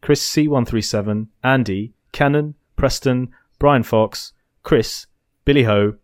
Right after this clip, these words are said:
Spider Father, Adam Shoemaker, Zachary Blader, and Timu Toivonen. So you can see there's quite a few people who reckon it's worth it. And don't forget, guys, if you are in the Six O's Butler tier, check your Patreon messages, because we have gotten in touch asking you to give us some ideas for what minisodes you'd like.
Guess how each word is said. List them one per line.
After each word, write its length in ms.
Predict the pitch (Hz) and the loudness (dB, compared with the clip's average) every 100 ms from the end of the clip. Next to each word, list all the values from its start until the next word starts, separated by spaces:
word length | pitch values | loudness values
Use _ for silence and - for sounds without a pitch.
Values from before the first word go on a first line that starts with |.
| _ | _
Spider 400 | - 151 143 117 | -4 2 2 2
Father, 540 | - 107 104 104 101 _ - | 0 0 0 -2 -4 _ -4
Adam 200 | 120 113 | -2 -2
Shoemaker, 720 | - 151 127 113 120 110 107 | -2 -2 0 0 -2 -2 -4
Zachary 400 | - 143 - 123 | -4 -4 0 -2
Blader, 480 | 110 107 104 104 104 - | 2 0 2 0 -4 -4
and 240 | 107 101 - | -4 -4 -10
Timu 400 | - 113 110 107 | -2 0 2 0
Toivonen. 520 | 104 107 107 92 85 82 _ _ | 0 0 2 0 -6 -10 _ _
So 80 | 131 | -4
you 40 | |
can 60 | 120 | -2
see 80 | 131 | -2
there's 140 | 117 | -2
quite 200 | - 117 | -2 -2
a 40 | |
few 180 | - 113 | -2 -6
people 280 | - 104 90 | -6 -8 -8
who 120 | 90 | -10
reckon 240 | 90 80 90 | -10 -10 -12
it's 160 | - | -12
worth 240 | 95 87 - | -12 -12 -14
it. 140 | - _ _ _ | -18 _ _ _
And 140 | 104 104 | -6 2
don't 180 | 131 | 2
forget, 240 | 131 120 110 | 2 0 0
guys, 240 | 117 113 | 2 2
if 100 | 110 120 | 0 0
you 100 | 123 | 2
are 100 | 123 | 2
in 60 | |
the 60 | 117 | 0
Six 240 | 123 - | -6 -6
O's 160 | 107 101 | -6 -4
Butler 280 | 110 107 98 | -6 -8 -12
tier, 380 | - 107 101 98 _ _ _ | -4 -2 -2 -6 _ _ _
check 220 | - 160 139 | -2 0 0
your 80 | |
Patreon 400 | 117 117 110 107 | 0 0 0 -2
messages, 520 | 104 98 101 107 101 95 | -2 -4 -6 -4 -4 -6
because 600 | 95 - 104 101 95 - _ | -8 -4 -4 -4 -8 -14 _
we 120 | 113 110 | -2 0
have 160 | 120 | 2
gotten 220 | 113 101 | 0 -2
in 100 | 104 98 | -4 -2
touch 340 | 127 117 - 113 | 0 -2 -6 -6
asking 320 | 107 - 107 | -4 -2 -2
you 160 | 107 107 | 0 -2
to 500 | - 104 104 104 101 | -2 0 0 0 -2
give 180 | 113 104 | -2 -2
us 80 | |
some 180 | - 107 | -2 0
ideas 360 | 107 104 113 107 | 0 0 -2 -2
for 180 | - 107 | -2 0
what 40 | 117 | 2
minisodes 460 | 147 - 95 90 | 0 0 -2 -2
you'd 140 | 92 90 | -6 -6
like. 300 | 85 - | -8 -10